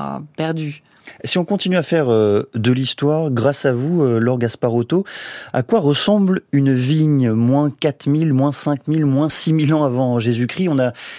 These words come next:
Speaker 2: évidemment, euh, cette image d'Épinal de la vigne qui traverse, euh, les coteaux et les, et les paysages français. À quoi ressemble une vigne à cette époque-là ?
Speaker 1: Alors là, <laughs> je serais bien capable de vous le dire, surtout que,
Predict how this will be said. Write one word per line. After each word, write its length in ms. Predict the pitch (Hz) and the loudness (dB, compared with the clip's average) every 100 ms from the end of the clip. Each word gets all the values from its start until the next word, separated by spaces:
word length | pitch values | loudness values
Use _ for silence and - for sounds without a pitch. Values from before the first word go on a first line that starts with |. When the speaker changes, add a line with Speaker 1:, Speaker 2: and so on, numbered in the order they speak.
| - | -12
Speaker 2:
évidemment, 520 | 117 117 123 131 156 135 | -10 -6 -4 -2 -2 -2
euh, 160 | 110 | -2
cette 280 | 104 110 - | -4 -8 -4
image 380 | 135 147 147 117 | -2 -2 -2 -4
d'Épinal 580 | 120 120 131 139 139 127 | -6 -4 -2 -2 -2 -4
de 100 | 117 | -4
la 320 | 113 110 110 | -2 -2 -2
vigne 440 | 110 120 156 156 | -4 -4 -2 -2
qui 380 | 135 - 117 110 - - 131 - | -4 -6 -6 -6 -8 -14 -16 -8
traverse, 720 | - 147 170 185 165 - - | -2 0 2 2 0 -2 0
euh, 200 | 123 117 | 0 0
les 500 | 113 110 110 110 107 - | 0 -2 0 0 -2 -2
coteaux 420 | 127 120 143 135 | -2 0 0 2
et 60 | |
les, 320 | 110 107 104 98 - - - - | 2 0 0 -2 -8 -16 -10 -4
et 80 | |
les 80 | 110 | -2
paysages 580 | 113 156 147 131 135 127 | 0 0 0 2 2 0
français. 540 | - 139 - 180 208 220 - - | -4 -4 -2 -2 -2 -6 -14 -12
À 100 | - | -10
quoi 160 | 120 208 | -4 -2
ressemble 340 | 143 135 147 | -2 -2 0
une 140 | 127 117 | 0 0
vigne 280 | 113 135 127 | 2 2 0
à 40 | |
cette 180 | - 104 | -2 -6
époque-là ? 460 | 104 104 - 107 117 _ _ _ _ - | -6 -6 -4 -6 -6 _ _ _ _ -8
Speaker 1:
Alors 280 | 139 139 139 | -6 -4 -2
là, 180 | 170 185 226 220 - | -2 -4 -4 -4 -6
<laughs> 340 | - - - - | -10 -14 -8 -4
je 240 | 156 170 | 0 0
serais 180 | 151 165 | -2 -4
bien 220 | 170 180 | -2 -2
capable 320 | 180 175 185 | -2 -4 -2
de 80 | 170 | -4
vous 80 | 165 | -2
le 80 | 202 | 0
dire, 120 | 233 | 0
surtout 300 | - - 214 | -2 -8 -6
que, 260 | - 165 | -2 -2